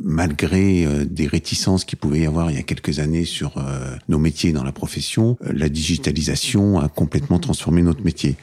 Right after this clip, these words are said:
Si on faisait un sondage aujourd'hui en demandant aux experts comptables qu'est-ce qui est l'enjeu majeur de la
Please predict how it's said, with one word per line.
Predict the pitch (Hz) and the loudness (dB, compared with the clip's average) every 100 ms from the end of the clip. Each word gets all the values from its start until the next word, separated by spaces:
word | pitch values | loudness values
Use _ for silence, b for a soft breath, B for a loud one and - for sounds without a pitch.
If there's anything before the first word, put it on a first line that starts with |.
| B B | B B
Si | - - - 87 85 82 | -8 -4 0 2 2 2
on | 76 | 0
faisait | - 90 85 87 85 | 0 0 2 4 4
un | 76 76 | 2 0
sondage | - 85 80 85 78 | 0 0 2 2 2
aujourd'hui | 73 78 78 80 90 92 82 | 0 0 0 2 2 4 2
en | 71 | 2
demandant | 71 71 80 85 | 0 0 2 2
aux | 78 | 0
experts | - - - | -2 -4 -6
comptables | - 78 - 90 90 76 69 - | -2 -2 0 2 2 2 0 0
qu'est-ce | 101 90 - | 0 0 -2
qui | - - 95 90 | -8 -4 0 2
est | 90 87 | 4 2
l'enjeu | 82 80 82 | 2 0 2
majeur | 82 85 85 90 | 2 2 4 2
de | |
la | 76 | 2